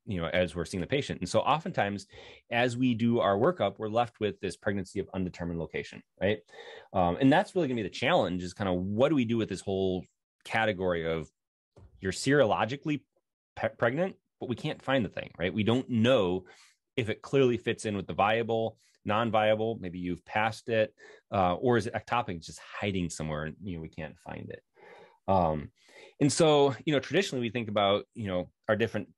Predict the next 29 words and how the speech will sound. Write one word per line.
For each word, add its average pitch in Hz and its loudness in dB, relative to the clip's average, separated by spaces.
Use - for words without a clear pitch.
treatment 113 -2
methods 98 -4
for 98 -6
each 113 0
of 107 -2
these 95 0
different, 95 -2
uh, 92 2
categories, 90 -2
um, 92 0
but 135 2
it 127 2
can 131 0
become 123 0
problematic, 110 0
right? 92 -2
So 120 2
let's 185 0
assume 180 -4
we 135 0
have 127 -2
the 113 -4
diagnosis 110 0
of 95 -2
an 92 -4
ectopic 101 -2
pregnancy, - -6
right? 92 0
Um, 90 2